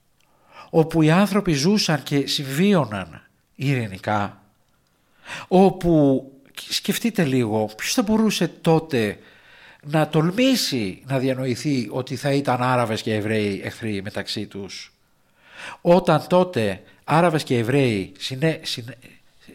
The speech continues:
συνέγραφαν μαζί ποίηση, λογοτεχνία,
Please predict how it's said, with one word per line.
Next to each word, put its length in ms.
συνέγραφαν 720
μαζί 500
ποίηση, 640
λογοτεχνία, 1300